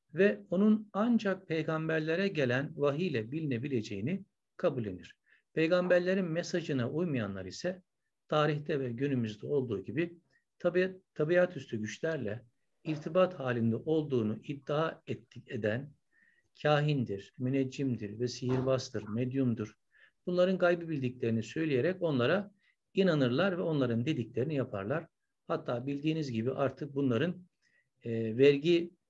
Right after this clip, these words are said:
e, levhaları bile var. Sayısız medyum, sayısız efendim kahin, ismine ne derseniz müneccim, dünyanın her tarafında şu an cirit atıyor. Herkesin bunlara karşı olan ilgisi de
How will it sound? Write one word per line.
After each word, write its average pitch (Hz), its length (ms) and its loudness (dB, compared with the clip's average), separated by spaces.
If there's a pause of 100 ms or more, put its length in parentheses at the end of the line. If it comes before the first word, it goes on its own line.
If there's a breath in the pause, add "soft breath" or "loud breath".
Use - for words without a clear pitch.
e, 117 400 -6
levhaları 127 540 2
bile 131 240 -2
var. 120 300 2
Sayısız 139 580 -4
medyum, 127 500 -2 (340 soft breath)
sayısız - 760 -4 (120)
efendim 110 540 -4
kahin, 120 380 -4
ismine 117 460 -4
ne 123 120 -2
derseniz 104 460 -4
müneccim, 120 520 -2 (400 soft breath)
dünyanın 131 400 0
her 139 220 -4
tarafında 107 480 -6
şu 113 180 -2
an 143 260 -2 (420 soft breath)
cirit 123 300 0
atıyor. 123 480 -4 (340)
Herkesin 123 560 -2
bunlara 123 320 0
karşı 110 340 -6
olan 123 220 -2
ilgisi 117 440 -6
de 143 220 -2